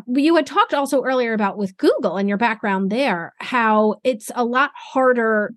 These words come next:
to do some of these things than people realize.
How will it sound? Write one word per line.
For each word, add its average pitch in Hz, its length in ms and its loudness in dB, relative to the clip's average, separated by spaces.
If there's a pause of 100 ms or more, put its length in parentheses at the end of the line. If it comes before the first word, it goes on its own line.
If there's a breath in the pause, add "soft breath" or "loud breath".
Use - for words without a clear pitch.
(100)
to 202 1000 4
do 311 300 4
some 254 220 2
of 220 40 -2
these 220 160 -4
things 214 260 -2
than 214 120 0
people 214 300 -6
realize. 196 360 2